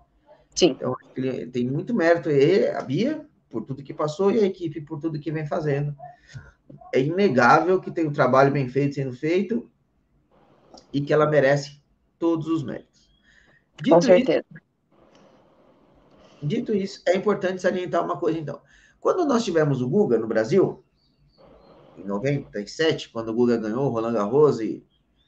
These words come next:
Speaker 2: assombrou o mundo com aquele, aquele jogo vistoso, com aquela esquerda de uma mão, aquela esquerda paralela e destruindo todo mundo, muito se falou no Brasil a seguinte frase:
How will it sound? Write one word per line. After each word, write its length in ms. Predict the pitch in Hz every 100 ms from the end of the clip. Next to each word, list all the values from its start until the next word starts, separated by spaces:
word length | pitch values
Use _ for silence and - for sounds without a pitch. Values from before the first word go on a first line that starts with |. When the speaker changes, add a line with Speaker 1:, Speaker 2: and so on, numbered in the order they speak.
| _ _ -
Speaker 2:
assombrou 680 | 131 147 156 135 135 147
o 40 | 127
mundo 360 | 135 156 123
com 80 | 117
aquele, 520 | 104 120 113 92 71 - _ _ _ _ _ _ _ _ _ _ _ _ _ _ _
aquele 280 | - 120 113
jogo 300 | 107 143 131
vistoso, 520 | 104 - 170 180 143
com 60 | 123
aquela 220 | 113 117
esquerda 720 | 110 - 151 147 131 117 98 95
de 120 | 120
uma 200 | 117 110
mão, 380 | 123 165 156 123
aquela 280 | 120 120
esquerda 340 | 117 - 139 123
paralela 640 | 123 110 107 143 143 127
e 160 | 120 117
destruindo 580 | 139 139 - 123 131
todo 240 | 120 117 117
mundo, 400 | 175 208 123 - _ _ _ _ _ _ - - - - - _
muito 240 | - 240 247
se 80 | 277
falou 240 | 196 185
no 80 | 175
Brasil 380 | 165 156 151 202
a 60 |
seguinte 300 | 196 190 214
frase: 400 | - 110 90 -